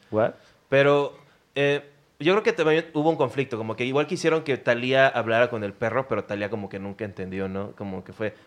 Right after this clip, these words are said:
Speaker 2: "Pero el perro no habla, ¿cómo le hago?". O sea,
Speaker 1: <laughs>
Speaker 2: "¿el perro se va a aprender sus líneas?". Ah, olvídalo, Thalía.
Speaker 1: Ay, Thalía,
Speaker 2: Gra-
Speaker 1: a ver, párate aquí ya,
Speaker 2: <laughs>
Speaker 1: mira,
Speaker 2: Tú
Speaker 1: ya.
Speaker 2: di tus diálogos y luego arreglamos lo del perro.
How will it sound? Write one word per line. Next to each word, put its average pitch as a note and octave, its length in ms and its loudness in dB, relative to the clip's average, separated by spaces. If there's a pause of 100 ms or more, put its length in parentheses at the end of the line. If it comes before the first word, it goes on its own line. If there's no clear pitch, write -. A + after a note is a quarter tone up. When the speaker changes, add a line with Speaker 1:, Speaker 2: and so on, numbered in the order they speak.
(100)
Speaker 2:
"Pero C#3 140 -8
el C#3+ 60 -10
perro G#3 240 -10
no A3 200 -8
habla, A3+ 420 -12 (500)
¿cómo F#3+ 200 -10
le A3 140 -10
hago?". G#3 300 -10
O A#2 100 -6
sea, B2+ 380 -2
Speaker 1:
<laughs> - 600 -10
Speaker 2:
"¿el A#2+ 100 -10
perro E3 220 0
se F3 100 -4
va E3 60 4
a - 20 2
aprender D#3+ 300 -4
sus D3 180 -10
líneas?". D3 420 -2
Ah, C#3+ 60 4
olvídalo, A#2+ 580 0 (160)
Thalía. B2+ 220 4
Speaker 1:
Ay, A2 180 6
Thalía, B2 220 6
Speaker 2:
Gra- B2+ 160 8
Speaker 1:
a C#3+ 60 10
ver, E3+ 200 6
párate F3 280 6
aquí C#3+ 220 2
ya, C3+ 260 4
Speaker 2:
<laughs> C3 40 -4
Speaker 1:
mira, B2+ 380 2
Speaker 2:
Tú G#3+ 120 -4
Speaker 1:
ya. C#3 140 8
Speaker 2:
di - 80 0
tus F3+ 160 -2
diálogos F3+ 500 4
y D3 80 -2
luego C#3+ 220 6
arreglamos B2 420 2
lo F#2+ 140 -4
del F#2+ 140 -8
perro. G2 240 -6